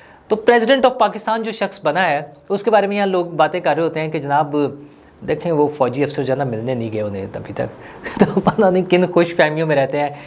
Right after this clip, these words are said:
या किन गलत फहमियों में रहते हैं। ये वो लोग हैं, अ, इमरान खान साहब and company, जो एक ज़माने में कहते थे कि इनकी पार्टी,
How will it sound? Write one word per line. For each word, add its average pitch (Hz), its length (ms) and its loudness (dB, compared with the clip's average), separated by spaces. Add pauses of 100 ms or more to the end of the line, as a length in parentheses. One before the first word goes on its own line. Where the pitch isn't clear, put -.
(220)
या 156 80 4
किन 156 220 0
गलत 147 220 4
फहमियों 143 340 -2
में 139 100 -2
रहते 117 220 -2
हैं। 143 180 -2 (300)
ये 139 120 6
वो 143 140 4
लोग 156 240 2
हैं, 139 200 -2
अ, 131 880 0
इमरान 143 320 2
खान 143 220 0
साहब 139 260 2
and 127 260 -6
company, 135 360 -2 (340)
जो 123 200 0
एक 127 140 -2
ज़माने 127 360 2
में 139 160 0
कहते 120 280 0
थे 123 200 -2
कि 117 360 0
इनकी 120 400 -4
पार्टी, 117 480 2